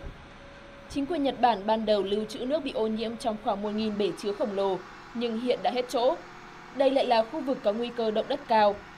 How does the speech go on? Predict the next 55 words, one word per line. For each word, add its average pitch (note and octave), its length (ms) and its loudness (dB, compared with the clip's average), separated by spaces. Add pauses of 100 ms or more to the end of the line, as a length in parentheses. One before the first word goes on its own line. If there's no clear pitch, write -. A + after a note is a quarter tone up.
(140)
nghĩa C4+ 160 2
là E4+ 100 2
một A#3 220 2
cơn A3+ 240 0
chấn G#3 180 0
động G#3+ 200 2
mới G3+ 260 2 (220)
có C#4+ 100 -2
thể C#4+ 240 2
khiến A3 220 -2
các D#4+ 180 4
bể A3 200 0
chứa G3 180 -2
bị G3+ 220 -6
rò G3 140 0
rỉ. G3+ 200 -6 (800)
Để C4 220 2
tránh C4+ 220 2
một D4+ 80 -2
sự D4 220 -6
cố G#3+ 140 0
như B3 160 -2
vậy, B3 200 6 (300)
chính C4 180 -4
phủ E4+ 120 0
Nhật A3+ 220 0
Bản G#3+ 280 4
đã F#3 120 4
quyết C#4+ 180 0
định C4 200 -2
xả G#3+ 240 0
dần G#3 240 4
lượng A3+ 240 0
nước E4 120 -2
này A#3 280 2
ra G#3 200 2
Thái G3+ 200 -2
Bình A3+ 160 -4
Dương, A3+ 300 2 (300)
cách F4+ 160 -2
bờ C#4 180 6
biển G#3+ 320 0
tỉnh G#3 140 -4 (100)
Fukushima B3+ 640 -2
một G3 240 -4
ki-lô-mét, A3+ 440 -2 (340)
thông A3 220 -4
qua A3 140 2
đường F#3+ 160 -4
hầm G3 200 -4
dưới F#3+ 160 -4
biển. G#3+ 220 2 (760)
Nước D#4 180 -2
thải B3 260 4
sẽ G#3+ 220 -4